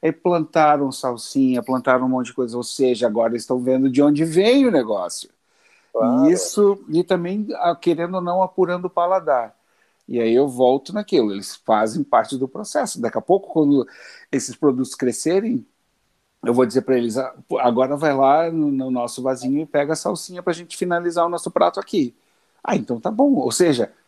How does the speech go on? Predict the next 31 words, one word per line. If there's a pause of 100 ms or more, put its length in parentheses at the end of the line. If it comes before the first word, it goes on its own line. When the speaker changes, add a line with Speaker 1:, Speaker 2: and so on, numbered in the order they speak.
(300)
Speaker 1:
parte
do
processo,
que
eu
poderia
simplesmente
fazer
tudo,
botar
o
pratinho
na
frente
e
dizer
assim:
tá
bom, (320)
<laughs>
E
não,
eu
quero
que
eles
se
sintam
parte
do
tipo,